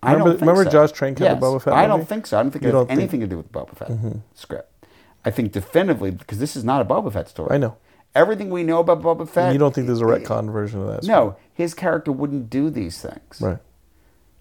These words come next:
Speaker 1: You know, he doesn't have that history.
Speaker 2: Getting
Speaker 1: And
Speaker 2: licked
Speaker 1: that
Speaker 2: to death is kinda humbling,
Speaker 1: But,
Speaker 2: though.
Speaker 1: but, but that's the thing that they've done here that's so great, that by the episode eight, you know, even though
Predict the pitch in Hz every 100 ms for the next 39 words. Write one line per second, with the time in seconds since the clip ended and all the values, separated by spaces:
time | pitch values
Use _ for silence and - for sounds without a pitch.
0 | _ 104 98 98 113 135 147 139 127 131
1 | 156 143 113 98 208 240 123 135 160 -
2 | 113 104 110 104 - 110 104 110 107 98
3 | 95 - 151 180 156 165 175 208 220 202
4 | - 180 156 139 135 143 185 165 127 104
5 | 107 - 110 107 143 165 - 107 104 98
6 | 110 - 117 - 139 143 - 123 117 113
7 | 123